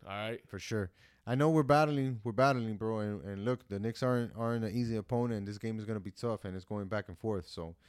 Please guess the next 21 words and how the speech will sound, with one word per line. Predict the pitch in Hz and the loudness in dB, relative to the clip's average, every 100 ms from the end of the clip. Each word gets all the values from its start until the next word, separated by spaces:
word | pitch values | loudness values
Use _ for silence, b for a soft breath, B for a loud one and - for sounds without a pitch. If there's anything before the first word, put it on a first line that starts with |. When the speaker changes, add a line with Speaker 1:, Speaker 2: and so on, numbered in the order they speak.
| b b - | b b -6
Speaker 2:
definitely | 110 107 98 | -4 -4 -6
keep | 104 98 | -6 -6
you | |
guys | 101 98 95 | -4 -4 -4
updated | 98 104 95 92 | -6 -6 -6 -8
on | 85 | -6
that. | 104 107 - b b b - | -4 -4 -6 b b b -12
Um, | 98 92 82 - - | -10 -10 -12 -16 -4
also | 107 131 | -2 0
wanna | 127 123 | 2 2
keep | 120 131 117 | 0 -4 -2
the | 113 | -2
Panthers | 101 123 123 123 117 107 98 | -2 0 0 0 -2 -2 -2
Nation | 117 135 120 104 90 b b b | -2 -2 -4 -6 -8 b b b
updated. | 104 101 107 101 95 | -4 -2 0 0 2
Those | 113 127 | 2 2
guys | 123 110 | 2 2
have | 113 92 - - | -2 -4 -12 -10
kept, | - 117 - - | -2 -2 -4 -4
kept | 127 117 | -2 0
rolling, | 107 117 120 | 2 2 2